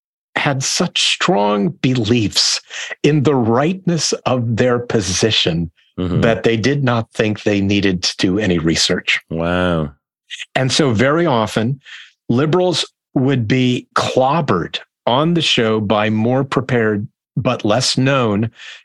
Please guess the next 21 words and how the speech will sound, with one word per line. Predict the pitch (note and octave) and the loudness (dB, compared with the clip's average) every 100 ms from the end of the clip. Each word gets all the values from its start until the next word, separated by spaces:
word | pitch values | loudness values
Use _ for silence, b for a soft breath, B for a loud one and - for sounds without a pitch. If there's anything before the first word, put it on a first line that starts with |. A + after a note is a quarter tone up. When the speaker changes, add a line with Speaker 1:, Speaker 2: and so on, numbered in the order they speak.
| - | -2
Speaker 1:
conservatives. | B2 G#2+ C#3+ D3+ B2+ E2 F2+ - - B B B B _ - | 0 2 2 2 0 -2 -4 -4 -6 B B B B _ -4
And | B2 A#2+ A#2+ B2 - _ - | 0 2 2 0 -4 _ -2
as | B2+ B2+ C3 - B2+ | 0 2 0 0 0
a | B2 A#2+ A2 | 0 0 -2
producer, | - A#2+ F#2 G#2+ F3 F#3+ - F#2+ F#2+ A#2+ _ _ _ _ _ _ A#2 | 0 0 2 2 2 0 0 0 0 -4 _ _ _ _ _ _ 0
I | A#2+ | 2
would | B2+ B2 | 2 0
think, | - A#2+ A#2 - | 0 0 0 -2
"Oh, | G#3+ A3 F#2 | 0 0 0
the | A#2+ | 0
side | F#3 F3+ | 2 2
that | F3+ | 2
I | D3+ | 0
disagree | C3+ D3+ A#2 C3 G3 | 0 -2 0 0 0
with | B2+ | 0
is | A#2+ F#2+ | -2 -2
winning." | G#2 F#3 D#3+ G#2 | 0 2 2 0
But | C3 | 0
you | A2 | 2
know | C3+ | 2
what? | D3+ F3+ A3+ | 2 2 0